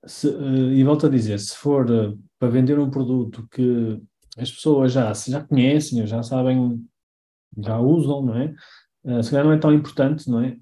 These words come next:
Estar a, a enaltecer isso. Mas se for um produto que a, a pessoa ainda não conhece, é, é importante trazer para a consciência que aquele produto,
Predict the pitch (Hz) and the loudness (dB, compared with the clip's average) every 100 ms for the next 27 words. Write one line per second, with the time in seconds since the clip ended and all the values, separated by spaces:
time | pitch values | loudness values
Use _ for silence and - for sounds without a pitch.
0 | _ - 120 117 117 113 - - - 123 | _ -8 -4 -2 -2 -4 -12 -20 -6 0
1 | 131 135 131 - 120 104 98 - _ _ | 4 2 0 -2 0 0 -4 -12 _ _
2 | - - _ 127 131 127 170 175 160 165 | -20 -20 _ 0 2 2 0 0 2 4
3 | 156 135 - 147 139 123 120 117 120 127 | 4 2 -2 -4 0 2 0 -2 -4 -6
4 | 120 117 151 139 135 135 151 156 147 131 | -6 -4 0 4 4 4 4 2 2 2
5 | 131 143 - 151 156 160 156 - 160 156 | 2 -4 -4 -2 0 -2 -2 0 0 0
6 | 151 147 135 135 131 139 139 151 151 156 | 0 0 0 -2 -4 -6 -2 2 2 2
7 | 165 160 165 139 131 175 170 170 165 180 | -2 0 2 2 2 -2 -4 -4 -2 -2
8 | 175 196 | -2 -6